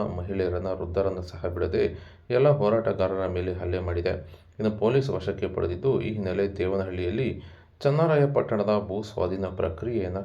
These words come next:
ಕೈಬಿಡಬೇಕು, ಬಂಧಿತರನ್ನ ಶೀಘ್ರವಾಗಿ ಬಿಡುಗಡೆ ಮಾಡಬೇಕು, ಹೋರಾಟಗಾರರೊಂದಿಗೆ ಹೀನಾಯವಾಗಿ ವರ್ತಿಸಿದ ಪೊಲೀಸ್ ಅಧಿಕಾರಿಗಳ ಮೇಲೆ ಕ್ರಮ ಕೈಗೊಳ್ಳಬೇಕು ಎಂದು ಒತ್ತಾಯಿಸಿ ಪ್ರತಿಭಟನೆ ಮೂಲಕ ಜಿಲ್ಲಾಧಿಕಾರಿಗೆ ಮನವಿ ಸಲ್ಲಿಸಲಾಯಿತು.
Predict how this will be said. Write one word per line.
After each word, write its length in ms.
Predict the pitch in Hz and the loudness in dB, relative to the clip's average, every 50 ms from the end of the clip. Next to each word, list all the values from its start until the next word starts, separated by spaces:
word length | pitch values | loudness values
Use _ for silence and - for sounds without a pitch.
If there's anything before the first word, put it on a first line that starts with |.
| - | -2
ಕೈಬಿಡಬೇಕು, 680 | - 85 90 90 90 87 85 82 80 - - - 131 139 147 143 - - - - - _ _ - 131 131 | -2 0 0 0 0 0 0 0 -2 -6 -2 2 2 2 2 0 -6 -10 -18 -20 -20 _ _ -4 2 4
ಬಂಧಿತರನ್ನ 540 | 147 160 175 190 185 180 151 135 127 127 127 127 - | 4 4 4 0 2 4 4 4 4 2 0 -2 -4
ಶೀಘ್ರವಾಗಿ 640 | - - 104 107 - 107 101 95 95 95 95 - 98 95 | -4 -8 -6 -2 0 2 4 4 2 0 -2 -8 -6 -2
ಬಿಡುಗಡೆ 340 | 95 92 101 107 117 117 107 92 | 0 0 0 0 0 0 0 0
ಮಾಡಬೇಕು, 460 | 87 90 85 82 85 87 87 - 123 135 147 139 - - - - _ _ - | -2 -2 -2 -2 -4 -6 -4 0 0 0 0 -2 -8 -12 -18 -20 _ _ 2
ಹೋರಾಟಗಾರರೊಂದಿಗೆ 1040 | 117 120 131 135 131 131 113 107 107 110 107 104 98 95 92 92 95 95 127 117 95 - - - - - - - _ _ - | 2 4 4 4 2 0 0 2 0 2 2 2 0 0 -2 -4 -4 -2 -2 -2 -2 -4 -6 -10 -16 -20 -20 -20 _ _ -2
ಹೀನಾಯವಾಗಿ 640 | 123 131 139 151 165 160 139 120 110 104 104 107 101 92 | 0 0 2 4 4 4 4 4 2 2 2 0 0 2
ವರ್ತಿಸಿದ 420 | 92 90 - 95 98 - 95 95 104 107 104 - | 0 0 -2 -4 -6 -4 2 4 4 4 4 2
ಪೊಲೀಸ್ 300 | 98 98 104 117 117 - 98 - | 2 2 2 2 0 -2 -4 -4
ಅಧಿಕಾರಿಗಳ 580 | 95 92 - - - 120 120 107 92 95 95 90 90 90 | -4 -6 -8 -4 -2 -2 0 0 0 0 -2 0 -2 -4
ಮೇಲೆ 140 | 87 92 95 95 92 | -4 -4 -6 -4 -2
ಕ್ರಮ 140 | 92 90 101 107 107 - | -2 -2 -2 -2 -2 -2
ಕೈಗೊಳ್ಳಬೇಕು 560 | - 87 90 90 87 87 85 87 85 85 - 87 90 | -2 -2 0 0 -2 -2 -2 -2 -6 -6 -6 -6 -4
ಎಂದು 140 | 87 90 87 85 | -2 -2 -2 -2
ಒತ್ತಾಯಿಸಿ 420 | 82 - - 87 87 - - 107 107 104 - | -2 -2 -2 -2 -2 -2 -2 -4 -4 -4 -4
ಪ್ರತಿಭಟನೆ 500 | 95 92 95 113 110 - 98 92 90 87 87 | -4 -4 -4 -4 -4 -4 -4 -4 -4 -4 -4
ಮೂಲಕ 240 | 85 85 85 85 - 101 98 95 - | -4 -4 -4 -2 0 -2 -2 -2 -2
ಜಿಲ್ಲಾಧಿಕಾರಿಗೆ 680 | 90 90 90 95 95 92 87 - 90 85 85 82 - 113 107 92 | -2 -2 0 0 0 -2 -4 -2 -2 -2 0 0 0 0 0 0
ಮನವಿ 320 | 87 87 104 98 87 87 - - | -2 -2 -2 -2 -4 -4 -2 -2
ಸಲ್ಲಿಸಲಾಯಿತು. 600 | - 92 87 - - 87 85 82 82 82 92 92 | -2 -2 -2 -2 0 2 2 2 2 0 0 -2